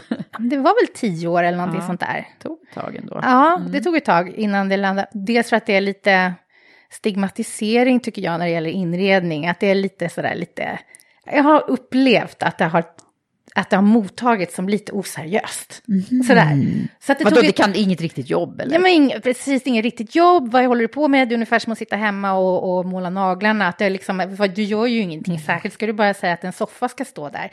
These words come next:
Speaker 1: Mm.
Speaker 2: Men det handlar inte alls om det.
Speaker 1: Nej, nej.
Speaker 2: Det,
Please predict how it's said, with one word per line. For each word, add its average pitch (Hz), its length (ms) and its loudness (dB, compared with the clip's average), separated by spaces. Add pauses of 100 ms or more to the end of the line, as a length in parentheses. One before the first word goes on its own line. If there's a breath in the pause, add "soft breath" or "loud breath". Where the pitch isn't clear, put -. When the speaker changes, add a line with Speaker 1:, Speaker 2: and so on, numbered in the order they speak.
Speaker 1:
Mm. 180 220 2 (100)
Speaker 2:
Men 330 120 2
det 370 60 4
handlar 320 300 4
inte - 140 2
alls 453 420 0 (100)
om 233 120 0
det. 147 160 -8
Speaker 1:
Nej, 165 420 2
nej. 170 240 0
Speaker 2:
Det, 285 220 0